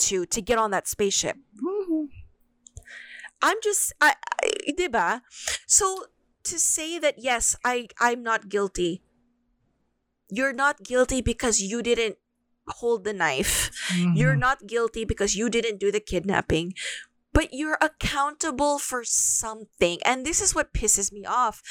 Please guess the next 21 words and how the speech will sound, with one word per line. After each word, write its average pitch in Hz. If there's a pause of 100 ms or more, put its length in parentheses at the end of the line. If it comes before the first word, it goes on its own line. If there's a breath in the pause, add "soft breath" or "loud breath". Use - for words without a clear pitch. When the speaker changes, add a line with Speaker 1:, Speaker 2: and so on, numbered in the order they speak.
(580 loud breath)
Speaker 1:
Unlike 320
Charles 262
Manson, 240
who 226
was 214
held 240
accountable 214 (380 loud breath)
for, 208
for 202
mind 226
control, 254
<laughs> 269
whatever 262
he 247
was 214
doing, 226 (560 loud breath)
she -
got 254
away 220
with 214
it. -